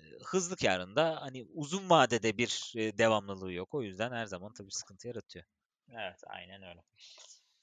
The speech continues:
Speaker 2: Evet, eee, o zaman hani bir dahaki bölüme doğru neler olur? Eee, biraz onu konuşabiliriz. Çok da böyle detaylı konuşacak bir konu olmadığı için zaten çok,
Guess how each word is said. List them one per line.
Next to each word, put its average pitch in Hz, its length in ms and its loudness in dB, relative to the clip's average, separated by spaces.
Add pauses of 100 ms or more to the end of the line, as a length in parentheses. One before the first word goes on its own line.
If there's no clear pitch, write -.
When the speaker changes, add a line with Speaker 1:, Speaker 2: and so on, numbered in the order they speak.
Speaker 2:
Evet, 185 340 -10
eee, 123 440 -2
o 160 80 -8
zaman 175 280 -6
hani 170 280 -14
bir 160 100 -10
dahaki 165 560 -6
bölüme 151 360 -10
doğru 156 300 -6
neler 160 200 -4
olur? 107 400 -8
Eee, 107 260 -8
biraz 123 180 -4
onu 123 180 -14
konuşabiliriz. 98 640 -10
Çok - 260 -14
da 117 80 -6
böyle 110 200 -8
detaylı 117 300 -14
konuşacak 113 500 -12
bir - 40 -20
konu 113 220 -12
olmadığı 110 260 -10
için 92 200 -18
zaten 92 380 -12
çok, - 340 -20